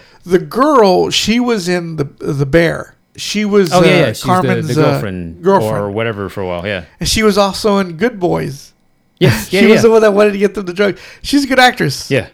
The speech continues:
Speaker 1: She, uh, I, I like her. Like, she's, uh, I think she could make something of herself, too.
Speaker 2: Hopefully.
Speaker 1: You know? Her, Shailene Woodley, Sh-, or Shailene, Shailene Woodley,
Speaker 2: <laughs>
Speaker 1: um, and, uh, uh,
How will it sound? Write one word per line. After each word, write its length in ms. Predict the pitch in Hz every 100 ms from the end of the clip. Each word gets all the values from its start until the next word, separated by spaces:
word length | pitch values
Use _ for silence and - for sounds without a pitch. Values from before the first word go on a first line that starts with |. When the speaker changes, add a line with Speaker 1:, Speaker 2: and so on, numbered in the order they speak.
| -
Speaker 1:
She, 260 | 220 220 220
uh, 80 | 196
I, 420 | 170 160 165 190 190
I 20 |
like 260 | 185 202 190
her. 120 | 170
Like, 280 | 151 151 147
she's, 420 | - 208 208 196 202
uh, 440 | 196 175 151 139 131 _ _ _ _ _ _ _ _ _ -
I 100 | 226
think 180 | 277
she 140 | - 254
could 160 | 233
make 160 | 220 214
something 260 | 208 190 180
of 100 | 156
herself, 360 | 139 160 143
too. 400 | - 180 139 - -
Speaker 2:
Hopefully. 360 | 165 - 87 82 -
Speaker 1:
You 140 | 151
know? 260 | 170 185 180 _ _ _
Her, 380 | - 240 233 233
Shailene 500 | 214 185 180 202 190
Woodley, 540 | 185 190 202 202 196 -
Sh-, 120 | -
or 200 | 156 139 -
Shailene, 400 | - 117 110 131 _ _ _ -
Shailene 680 | - - 185 180 196 214 185
Woodley, 380 | 196 190 220 220
Speaker 2:
<laughs> 600 | - - - - - -
Speaker 1:
um, 680 | 180 180 175 170 160 156 - -
and, 320 | 165 170 160
uh, 20 |
uh, 600 | 160 151 135 151 147 143